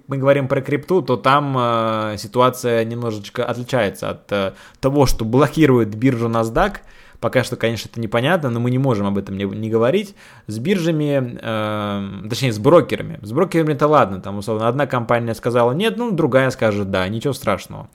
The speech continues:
Вот, но рынок криптовалют очень сильно, скажем так, подвергается кибератаками, различными мошенниками, поэтому Binance, ну, это был гарант безопасности со своими там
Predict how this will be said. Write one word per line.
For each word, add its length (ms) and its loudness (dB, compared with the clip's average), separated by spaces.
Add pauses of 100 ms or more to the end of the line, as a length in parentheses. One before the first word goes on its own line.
(280)
Вот, 260 2
но 380 4
рынок 260 2
криптовалют 480 0
очень 220 -4
сильно, 680 -2
скажем 320 -8
так, 320 -4
подвергается 1120 4
кибератаками, 800 0
различными 480 -2
мошенниками, 520 -2
поэтому 480 0
Binance, 600 -4
ну, 460 -4
это 260 -2
был 240 -2
гарант 500 2
безопасности 680 0
со 260 -4
своими 360 -2
там 260 -6